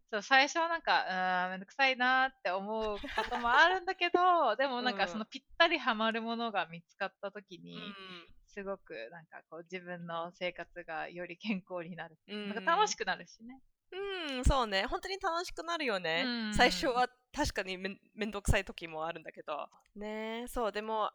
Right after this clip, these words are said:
Speaker 2: えっと、さっき言ったように、えっと、やっぱりその運動についていろいろ考え始めると、まあ、本当に運動だけをやって、他の生活の中では全部はね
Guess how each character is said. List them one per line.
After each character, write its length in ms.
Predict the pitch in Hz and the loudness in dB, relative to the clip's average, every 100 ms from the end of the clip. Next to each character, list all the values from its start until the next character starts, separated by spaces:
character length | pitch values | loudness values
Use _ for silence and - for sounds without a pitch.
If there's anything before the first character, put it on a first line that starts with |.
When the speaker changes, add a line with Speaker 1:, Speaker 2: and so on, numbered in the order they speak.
| - | -6
Speaker 2:
え 60 | |
っ 20 | - | -12
と、 120 | 190 | -6
さ 120 | 269 | -6
っ 40 | - | -8
き 140 | - | -8
言 80 | 185 | -10
っ 40 | |
た 80 | - | -4
よ 200 | 175 165 | -2 -2
う 40 | 160 | -4
に、 360 | 165 214 214 _ _ _ _ | -6 -6 -6 _ _ _ _
え 100 | - | -6
っ 40 | 202 | -4
と、 120 | 214 | 0
や 120 | 208 | 0
っ 40 | 214 | 0
ぱ 60 | 233 | 0
り 120 | 254 | 2
そ 100 | 277 | 2
の 140 | 247 - | 0 -2
運 180 | 320 320 | -4 0
動 100 | 302 | 0
に 140 | 277 | 2
つ 100 | - | 2
い 100 | 240 | 2
て 120 | 240 | 0
い 80 | 226 | 0
ろ 100 | 208 | 0
い 60 | 208 | 2
ろ 120 | 202 | 0
考 260 | - 208 214 | -2 -6 -2
え 160 | 214 214 | 0 0
始 260 | 208 - | -2 -6
め 80 | 196 | -12
る 140 | 175 - | -12 -6
と、 440 | 185 240 302 180 214 | 0 4 4 4 2
ま 140 | 220 | 2
あ、 40 | |
本 160 | 226 285 | 2 -2
当 60 | 294 | -2
に 100 | 285 | -2
運 140 | 311 320 | -2 0
動 100 | 302 | 2
だ 140 | 294 | 2
け 160 | - 220 | 0 -2
を 80 | |
や 120 | 214 226 | 0 -2
っ 20 | _ | _
て、 220 | 403 392 | 2 2
他 240 | 269 - 285 | 2 0 0
の 120 | 277 | 4
生 200 | 302 277 | 4 4
活 280 | 254 254 233 | 0 -6 -6
の 120 | 214 | -4
中 240 | 220 220 | -4 -4
で 80 | 202 | -6
は 140 | 185 185 | -2 0
全 180 | 294 | 0
部 80 | 254 | 2
は 160 | 180 - - - - | 2 2 -6 -20 -4
ね 280 | 220 254 | 0 0